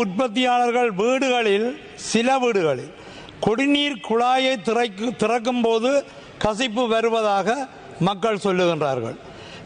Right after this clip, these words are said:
இச்சம்பவம் ஒரு இடத்தில் பிடிபட்டது. இவ்வாறான சூட்சுமமான முறைகள் மேற்கொள்ளப்படுகின்றது.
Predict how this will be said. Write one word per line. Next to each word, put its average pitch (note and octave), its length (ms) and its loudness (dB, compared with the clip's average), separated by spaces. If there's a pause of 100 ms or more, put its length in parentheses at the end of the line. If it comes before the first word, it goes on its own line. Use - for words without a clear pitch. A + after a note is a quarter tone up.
இச்சம்பவம் B3 720 2
ஒரு A3+ 140 2
இடத்தில் A#3+ 400 0
பிடிபட்டது. A3 760 0 (680)
இவ்வாறான C4 500 2 (180)
சூட்சுமமான B3 960 2 (160)
முறைகள் A#3+ 460 2 (120)
மேற்கொள்ளப்படுகின்றது. F#3+ 960 0